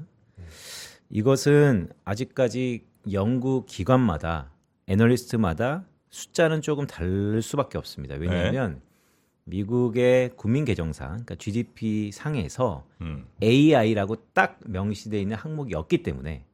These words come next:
Speaker 2: 음.
Speaker 1: 어떤 사람은 저처럼 에이아이는 뭐 컴퓨터, 커뮤니케이션, 이퀴먼트, 소프트웨어, 파워 등등으로 산정할 수도 있고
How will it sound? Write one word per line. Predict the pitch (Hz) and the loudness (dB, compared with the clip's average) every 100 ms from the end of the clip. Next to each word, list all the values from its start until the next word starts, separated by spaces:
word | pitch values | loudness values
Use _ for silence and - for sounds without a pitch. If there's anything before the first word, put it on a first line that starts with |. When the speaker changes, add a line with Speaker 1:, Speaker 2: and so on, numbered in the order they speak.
| 90 | -8
Speaker 2:
음. | 85 87 80 82 82 76 | -6 -4 -4 -6 -8 -4
Speaker 1:
어떤 | 95 143 | 0 2
사람은 | 139 139 139 | 6 6 6
저처럼 | 110 101 120 120 110 | 4 2 6 6 8
에이아이는 | 104 110 104 110 110 | 8 8 8 6 6
뭐 | 87 | 4
컴퓨터, | - 131 - - 123 - 123 120 | 0 -2 -4 -4 -4 -2 -2 -2
커뮤니케이션, | - 127 127 120 - 117 113 - 117 113 | -2 0 2 0 0 0 0 2 2 2
이퀴먼트, | 95 - - 117 107 104 98 110 | -2 -8 -4 0 2 2 -2 -8
소프트웨어, | - 123 - - 123 104 104 104 104 | -6 -10 -12 -10 -6 -4 -2 -2 -4
파워 | - 147 143 123 | -6 -4 -2 -2
등등으로 | 95 104 110 101 98 117 | -2 -2 -2 -2 -2 -4
산정할 | - 131 127 113 | -4 -6 -4 -6
수도 | - 71 | -8 -12
있고 | - - 71 | -12 -10 -12